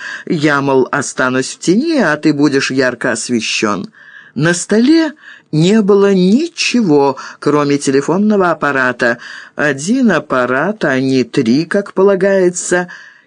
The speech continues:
и не горевшие лампы с абажуром молочного цвета. Не было ни бумаг, ни чернильницы, ни пепельницы.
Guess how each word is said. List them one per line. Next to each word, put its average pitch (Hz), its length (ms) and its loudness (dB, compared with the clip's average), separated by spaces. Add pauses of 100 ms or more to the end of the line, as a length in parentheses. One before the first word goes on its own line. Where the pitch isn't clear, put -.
и 302 360 2 (280)
не 185 220 2
горевшие 294 600 2
лампы 160 580 2
с 151 120 -4
абажуром 165 580 0
молочного 147 640 0
цвета. 127 600 -2 (220)
Не 254 140 4
было 151 160 2
ни 139 160 -2
бумаг, 135 420 -2
ни 151 100 -2
чернильницы, 214 800 0
ни 156 140 0
пепельницы. 101 880 -2